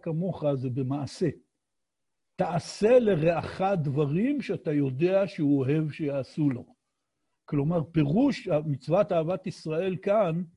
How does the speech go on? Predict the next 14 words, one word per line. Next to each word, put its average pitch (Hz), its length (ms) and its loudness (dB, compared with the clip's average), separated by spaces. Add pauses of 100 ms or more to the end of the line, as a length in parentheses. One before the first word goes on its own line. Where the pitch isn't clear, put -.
לפי 185 260 -2
המלבים 170 540 0
ומפרשים 151 560 -4
אחרים, 180 560 -4 (640)
וגם 160 300 4
לפי 170 200 0
מה 160 140 2
שהלל 160 520 0
הזקן 196 400 0
אמר, 165 340 -4 (580)
זה 135 260 0
איך 214 360 -2
אני 185 180 2
מתנהג 185 840 2